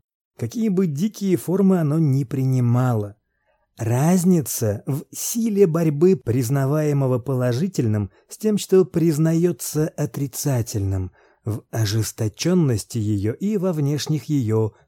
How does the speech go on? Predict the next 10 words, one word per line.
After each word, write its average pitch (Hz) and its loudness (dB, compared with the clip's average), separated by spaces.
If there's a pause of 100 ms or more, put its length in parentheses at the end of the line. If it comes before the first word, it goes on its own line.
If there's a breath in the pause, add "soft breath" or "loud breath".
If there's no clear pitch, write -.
проявлениях, 95 -4 (280)
то 208 0
есть 208 -2
в 160 -4 (100)
средствах 123 -2
борьбы. 120 -2 (560)
Чем 156 0
интенсивнее 147 0
дуалистическое 135 0
мирочувствование, 127 0